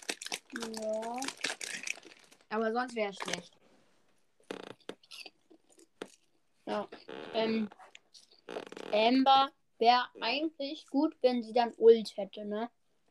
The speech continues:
Speaker 2: Ja, aber das Dumme ist, sie könnt, kann die halt nicht <laughs> anzünden.
Speaker 1: Doch, mit Ult.
Speaker 2: Ja, aber wie soll sie die Ult bekommen, wenn sie nichts anzündet?
Speaker 1: Stimmt. Gibt's nicht diese eine Star Power,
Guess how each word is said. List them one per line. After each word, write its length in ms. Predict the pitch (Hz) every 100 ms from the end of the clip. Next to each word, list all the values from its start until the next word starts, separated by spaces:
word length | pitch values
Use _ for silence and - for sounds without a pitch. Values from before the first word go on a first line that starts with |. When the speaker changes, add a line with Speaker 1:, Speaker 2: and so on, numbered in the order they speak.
| - - _ _
Speaker 2:
Ja, 280 | - 226 254
aber 120 | 254
das 180 | 233 -
Dumme 280 | 294 302 262
ist, 300 | 277 - - -
sie 200 | - 247
könnt, 360 | 214 277 285 -
kann 180 | - 277
die 100 | 262
halt 140 | 247
nicht 140 | 240 -
<laughs> 120 | 285
anzünden. 760 | 370 392 - 233 226 208 214 208 _
Speaker 1:
Doch, 260 | - 254 277
mit 180 | 226 202
Ult. 280 | 226 240 - _ _ _ _ _ - - -
Speaker 2:
Ja, 260 | 247 240 - - _ _
aber 260 | - 226 214
wie 100 | 214
soll 180 | 226 226
sie 80 | 214
die 80 |
Ult 160 | 196 202
bekommen, 300 | 196 262 247
wenn 100 | 202
sie 100 | 208
nichts 180 | 196 -
anzündet? 540 | 247 254 196 185 175 - - _ _ - -
Speaker 1:
Stimmt. 460 | - - 247 226 -
Gibt's 320 | 269 269 -
nicht 220 | 320 294
diese 200 | 240 233
eine 260 | 208 233 247
Star 300 | - 220 233
Power, 340 | 247 233 233